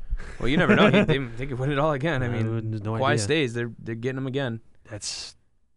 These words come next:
Speaker 2: again, one of those dominoes. Who knows? Then again, there's, like, fourteen teams with a max
Speaker 1: Kawhi
Speaker 2: contract
Speaker 1: Leonard
Speaker 2: spot.
Speaker 1: and Kyrie Irving go to the Nets.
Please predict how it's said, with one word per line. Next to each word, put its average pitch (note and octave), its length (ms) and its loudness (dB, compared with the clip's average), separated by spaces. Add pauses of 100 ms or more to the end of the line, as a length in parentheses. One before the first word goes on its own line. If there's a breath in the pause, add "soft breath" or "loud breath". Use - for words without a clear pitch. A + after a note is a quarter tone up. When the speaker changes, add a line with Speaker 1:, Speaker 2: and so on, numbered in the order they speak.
(220)
Speaker 2:
again, A#2 220 -4
one A2+ 120 -2
of A2+ 60 -2
those A2+ 160 0
dominoes. G#2 640 -6
Who A2 120 -4
knows? A2 500 -4 (320)
Then A2+ 100 -4
again, A2+ 140 -4
there's, A2 180 -2
like, G#2+ 120 -6
fourteen A#2+ 420 -4
teams A#2+ 280 -4
with G#2 60 -8
a G#2 60 -8
max A2 240 -2
Speaker 1:
Kawhi G#3+ 240 8
Speaker 2:
contract G#3+ 80 4
Speaker 1:
Leonard G#3+ 380 6
Speaker 2:
spot. - 180 -8
Speaker 1:
and D#3+ 640 2 (960)
Kyrie E3+ 380 4
Irving D#3 220 4
go C#3+ 100 4
to C#3 60 0
the C3 100 0
Nets. A#2+ 420 -2